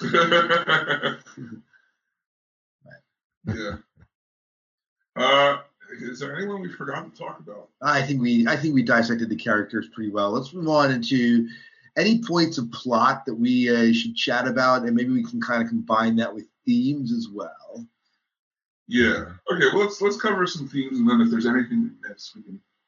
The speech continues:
Speaker 1: we can bring it up. So, um, well, the themes that we talked about was, like, the way life aboard the Ithaca had changed over the decades,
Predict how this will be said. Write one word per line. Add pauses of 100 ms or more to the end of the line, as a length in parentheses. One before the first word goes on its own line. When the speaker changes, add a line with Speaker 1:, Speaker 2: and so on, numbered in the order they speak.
(720)
Speaker 1:
we
can
bring
it
up.
So, (440)
um,
well,
the
themes
that
we
talked
about
was,
like, (220)
the (200)
way (1500)
life
aboard
the
Ithaca
had
changed
over
the
decades,